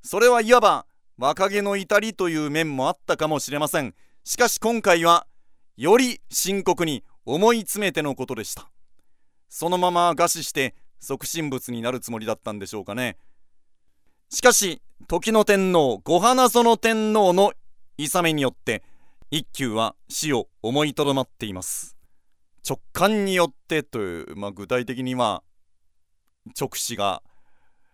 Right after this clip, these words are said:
天皇の書状を持ってきて、一休殿、死んではなりませんぞ、みたいなことを言ったんでしょうね。宝徳二年、千四百五十年、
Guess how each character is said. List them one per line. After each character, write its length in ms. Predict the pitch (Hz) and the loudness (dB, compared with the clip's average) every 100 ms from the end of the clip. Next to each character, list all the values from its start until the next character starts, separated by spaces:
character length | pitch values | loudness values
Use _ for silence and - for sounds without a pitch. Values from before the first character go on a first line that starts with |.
| _ | _
天 220 | - 123 127 | -6 -4 0
皇 140 | 123 | -2
の 100 | 113 | -2
書 160 | - 107 | -4 -4
状 260 | 117 117 | 0 0
を 60 | 117 | 0
持 100 | 120 | -2
っ 60 | |
て 140 | - 127 | -6 -10
き 80 | - | -6
て、 140 | 113 | -6
一 140 | 98 - | -6 -10
休 220 | - 127 | -8 -6
殿、 300 | 123 123 117 - - - - _ | -4 -4 -6 -10 -20 -20 -20 _
死 180 | - 139 | -12 -6
ん 120 | 139 | -2
で 80 | 143 | 0
は 100 | 147 | 2
な 120 | 131 | 2
り 120 | 139 | 0
ま 100 | 165 | -2
せ 140 | 170 196 | -4 -4
ん 100 | 175 | -4
ぞ、 160 | 143 | -2
み 140 | 143 127 | -2 -2
た 100 | 117 | -2
い 40 | |
な 160 | 113 110 | -2 -6
こ 160 | - 120 | -8 -4
と 120 | 127 | -4
を 180 | 104 80 - - - | -4 -8 -16 -20 -20
言 100 | 101 | -18
っ 20 | |
た 180 | - 131 | -8 -6
ん 40 | |
で 100 | 117 | -6
し 120 | 92 90 | -8 -10
ょ 80 | |
う 40 | 85 | -8
ね。 240 | 107 101 - - - - - _ _ _ _ - | -6 -6 -10 -20 -20 -20 -20 _ _ _ _ 0
宝 200 | 175 220 | 2 4
徳 260 | 226 196 | 2 2
二 120 | 190 202 | 0 2
年、 280 | 147 107 - | 0 -2 -14
千 300 | - 214 202 | -6 -4 -2
四 180 | 123 190 | -2 -2
百 200 | 175 127 | -2 -4
五 160 | 101 127 | -4 -4
十 180 | 185 185 | -2 -4
年、 260 | 113 87 | -4 -10